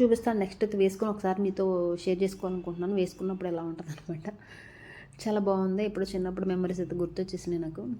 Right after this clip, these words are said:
ఎప్పుడు అలాంటి కలర్ ఫ్రాక్ వేసేది మా మమ్మీ, ఇప్పుడు అది ఆ కలర్ అప్పటి నుంచి ఇప్పటివరకు వేసుకోలేదన్నమాట. ఇప్పుడే వేసుకున్నాను చాలా ఇయర్స్ తర్వాత. కలర్ కాంబినేషన్ బాగుందండి, వైట్ and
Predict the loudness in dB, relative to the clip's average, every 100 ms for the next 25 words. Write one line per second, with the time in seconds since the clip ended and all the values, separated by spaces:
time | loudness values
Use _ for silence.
0 | -6 -6 -4 -2 0 2 0 0 -2 -2
1 | -4 -2 -2 -2 0 0 -2 -4 -2 -4
2 | -4 -8 -6 -6 -6 -8 -18 -20 -12 -10
3 | -6 -4 -4 -4 -4 -4 -4 -6 -4 -6
4 | -6 -4 -4 -4 -8 -8 -6 -6 -10 -20
5 | -20 -20 -20 -20 _ -20 -8 0 0 0
6 | -4 -6 -4 -8 -10 _ _ _ -16 -6
7 | -2 0 0 -2 -8 -12 -12 -12 -14 -14
8 | _ _ _ _ _ _ -2 0 0 -2
9 | 0 2 2 0 -2 -2 -4 -4 -2 0
10 | 0 0 0 0 -4 -18 -20 -20 -12 -6
11 | -6